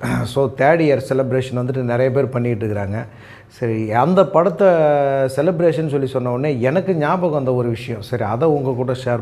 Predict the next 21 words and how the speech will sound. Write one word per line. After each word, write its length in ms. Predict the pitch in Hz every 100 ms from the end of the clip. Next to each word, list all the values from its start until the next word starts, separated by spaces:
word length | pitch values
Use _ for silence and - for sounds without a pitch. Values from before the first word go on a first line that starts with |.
| 110
பண்ணணும் 240 | 104 98 95
அப்படிங்கிறது 400 | 101 95 92 90
தான். 120 | 98 - - - -
என்னன்னு 240 | 131 175
கேட்டிங்கன்னா, 420 | 143 123 113 120 127 - - - -
இந்த 240 | 160 175
படத்துல 420 | - 160 196 202
வந்துட்டு 220 | 156 156
இது 200 | 165 143
பெரிய 400 | 143 156 170 202
அளவுல 180 | 185 185
வந்துட்டு 560 | 165 147 143 143 131 123
ஒரு 160 | 117 110
பேசப்பட்ட 460 | 131 117 104 98
படம். 240 | 92 95 110
எனக்கு 280 | 139 175
தெரிஞ்ச 340 | 147 170 180 185
ஒரு 180 | 147 131
ஃப்ரெண்டு 160 | 143 160
ஒருத்தவங்க 400 | 143 120 123 117
இருக்கிறாங்க. 460 | 120 104 98 147